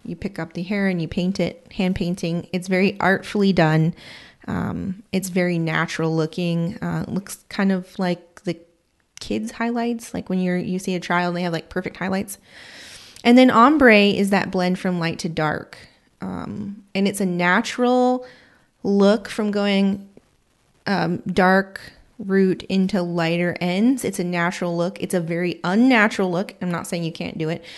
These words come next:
but it's a very unnatural look to go from light into dark. It makes your brain like, "Oh, what's going on there?" So those are three terms you should know: base color, balayage, ombre. So I hope that helps you out in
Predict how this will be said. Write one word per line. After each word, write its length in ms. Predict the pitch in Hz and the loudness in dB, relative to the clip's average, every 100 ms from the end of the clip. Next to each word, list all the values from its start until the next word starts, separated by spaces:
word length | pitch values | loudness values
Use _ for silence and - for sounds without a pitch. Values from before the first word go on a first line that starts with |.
| - | -10
but 60 | 233 | 0
it's 60 | 233 | 4
a 40 | |
very 220 | 262 285 190 | 6 4 2
unnatural 580 | 202 214 185 196 180 | 0 2 0 0 -2
look 200 | 170 160 | -2 -4
to 80 | - | -6
go 180 | 165 165 | -4 -4
from 460 | 170 170 165 196 - _ _ _ _ _ _ - | -2 -4 -4 -8 -14 _ _ _ _ _ _ -10
light 440 | 190 175 175 165 - | -4 -2 -4 -6 -8
into 340 | 175 175 - | -8 -6 -8
dark. 800 | 170 170 175 170 160 - - - _ _ _ _ _ - | -12 -12 -8 -6 -8 -10 -16 -20 _ _ _ _ _ -14
It 160 | - | -8
makes 240 | 180 180 175 | -8 -6 -8
your 120 | 165 | -8
brain 380 | 170 165 165 165 | -6 -4 -2 -4
like, 240 | - - - | -6 -10 -10
"Oh, 340 | 392 392 349 | -8 -6 -6
what's 180 | 320 - | -8 -8
going 240 | - 247 | -8 -6
on 200 | - - | -6 -6
there?" 260 | - 147 170 - - - - _ _ _ - - | -6 -6 -10 -16 -20 -20 -20 _ _ _ -20 -10
So 360 | - 214 156 - - - - | 2 4 2 -4 -20 -4 2
those 160 | 220 | 8
are 80 | 233 | 8
three 180 | 240 247 | 8 4
terms 380 | 254 220 220 208 | 6 6 4 4
you 100 | 202 | 2
should 180 | 214 | 2
know: 260 | 185 165 226 | 2 2 2
base 360 | 247 180 185 - | 0 0 0 -2
color, 460 | - 202 220 285 | -2 0 0 0
balayage, 920 | 214 190 175 175 175 175 175 202 247 - | -4 0 2 2 2 2 2 2 2 0
ombre. 520 | 180 175 180 180 233 | 0 0 2 2 2
So 240 | 247 185 165 - - | 0 -2 -4 -8 -14
I 60 | - | -6
hope 180 | 196 - | -4 -4
that 140 | 202 | -4
helps 280 | 190 175 - | -4 -4 -2
you 120 | 175 | 0
out 240 | 165 170 - | 0 0 -2
in 280 | 180 175 | -2 -2